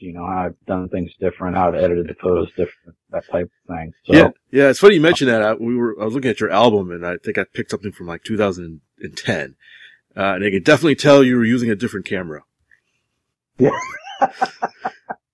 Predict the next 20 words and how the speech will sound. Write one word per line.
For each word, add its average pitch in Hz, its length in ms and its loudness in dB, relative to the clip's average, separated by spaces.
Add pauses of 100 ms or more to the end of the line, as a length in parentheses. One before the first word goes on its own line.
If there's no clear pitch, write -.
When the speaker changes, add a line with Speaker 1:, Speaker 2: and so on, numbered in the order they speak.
(760)
Speaker 1:
Yeah, 113 520 2 (100)
back 131 240 0
then 131 160 -6
I 120 100 0
had 120 160 -2
a 98 120 -4
lot 113 200 -2
bigger 107 220 -6
watermark, 107 800 -2
and 87 380 -16
yeah, 90 280 -6
I've, - 140 -8
I've 90 180 -8
learned 98 240 -6
a 87 40 -2
lot 87 340 0 (120)
since 87 240 -14
then, 87 280 -8
and, 80 180 -14 (640)
um, 82 500 -2